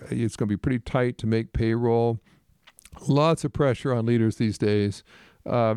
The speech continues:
and so, uh, you, you've got to have some way to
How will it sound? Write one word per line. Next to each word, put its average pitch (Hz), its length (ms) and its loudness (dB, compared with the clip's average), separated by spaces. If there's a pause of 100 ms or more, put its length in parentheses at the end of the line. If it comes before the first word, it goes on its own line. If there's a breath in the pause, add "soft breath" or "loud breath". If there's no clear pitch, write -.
(100)
and 127 380 0
so, 139 560 2 (320)
uh, 127 360 0
you, 165 300 2
you've 165 260 0
got 175 240 2
to 151 60 -2
have 139 160 0
some 156 640 -2 (220)
way 123 560 4
to 101 300 0